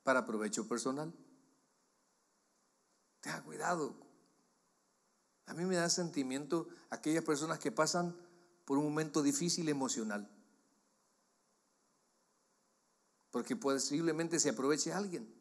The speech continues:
En los trabajos sucede. De repente hay una, eh, señorita que le va mal en el amor, está pasando problemas con la pareja,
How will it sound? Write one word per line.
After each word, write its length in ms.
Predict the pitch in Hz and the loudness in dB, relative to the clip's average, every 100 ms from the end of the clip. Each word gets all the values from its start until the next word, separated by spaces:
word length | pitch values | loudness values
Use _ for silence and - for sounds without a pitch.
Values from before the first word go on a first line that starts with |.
| _ _ _ _ _ _ _ _ _ _ _ _ _ _ _ _ | _ _ _ _ _ _ _ _ _ _ _ _ _ _ _ _
En 60 | - | -10
los 100 | 135 | -4
trabajos 460 | 135 147 233 285 190 | 2 4 4 4 0
sucede. 440 | 165 240 254 226 - - _ _ _ _ _ _ _ _ _ _ _ _ _ _ _ _ _ - | 2 2 0 -6 -16 -20 _ _ _ _ _ _ _ _ _ _ _ _ _ _ _ _ _ -4
De 80 | 110 | -2
repente 360 | - 175 170 | 4 4 4
hay 80 | 151 | 2
una, 340 | 151 139 113 107 - - - _ _ _ _ _ _ _ _ _ | 4 2 2 0 -8 -16 -18 _ _ _ _ _ _ _ _ _
eh, 120 | - | -10
señorita 840 | - 123 135 262 233 - 175 156 - | -6 -4 0 2 2 2 0 0 0
que 100 | 135 | -2
le 80 | 123 | 2
va 160 | 139 | 2
mal 220 | 139 139 | 2 0
en 100 | 135 | 0
el 120 | 123 120 | -2 -4
amor, 460 | 156 220 240 226 | 4 6 10 8
está 220 | 147 135 | 6 0
pasando 320 | 127 123 131 117 | 0 -2 -2 -2
problemas 320 | 127 127 117 | -2 -2 -2
con 140 | 127 | -4
la 120 | 127 | -2
pareja, 460 | 131 180 208 202 190 | 4 6 6 6 0